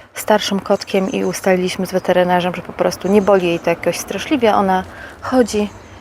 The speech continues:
i tak dalej, dostaje tylko, e, leki na odporność z betaglukanem, e, glukanem, tak, z betaglukanem i tyle.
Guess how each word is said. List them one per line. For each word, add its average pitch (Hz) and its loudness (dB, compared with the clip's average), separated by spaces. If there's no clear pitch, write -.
i 202 -4
tak 196 0
dalej, 202 4
dostaje 190 4
tylko, 180 2
e, 180 4
leki 185 0
na 175 2
odporność 170 -2
z 180 -2
betaglukanem, 180 -2
e, 180 2
glukanem, 180 -4
tak, - -2
z - -12
betaglukanem 175 -4
i 208 -4
tyle. 170 2